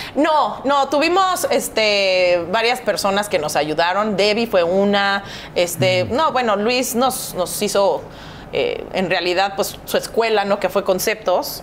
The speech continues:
Speaker 1: Eh, estuvo muy chistoso porque, curiosamente, el papá de Daniela era muy amigo de Luis. Y, este, y cuando n-, nosotros le hablamos por teléfono para decirle que, pues, teníam-, queríamos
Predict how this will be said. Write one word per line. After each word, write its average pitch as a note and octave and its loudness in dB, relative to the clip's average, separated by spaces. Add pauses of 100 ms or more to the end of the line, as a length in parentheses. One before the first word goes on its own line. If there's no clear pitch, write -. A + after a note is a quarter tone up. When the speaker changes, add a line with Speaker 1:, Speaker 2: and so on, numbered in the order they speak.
(140)
Speaker 1:
Eh, D#3 -2
estuvo B3+ 0
muy C4 2
chistoso C#4+ -2
porque, F3+ 0 (320)
curiosamente, C4 0 (560)
el F#3+ 2
papá G#3+ 0
de A#3 2
Daniela G#3 0
era F#3+ 2
muy G3 2
amigo F#3+ 2
de F#3+ 4
Luis. G#3+ -2 (460)
Y, A3 2
este, F#3+ 4
y G#3 0
cuando G3+ 4 (160)
n-, G3+ -2 (380)
nosotros A3+ 0
le C4+ 2
hablamos A3+ 0
por G#3+ -2
teléfono G3 0 (320)
para G3 2
decirle G3+ 2
que, E3+ 0
pues, - -4
teníam-, F#3 0
queríamos F#3 0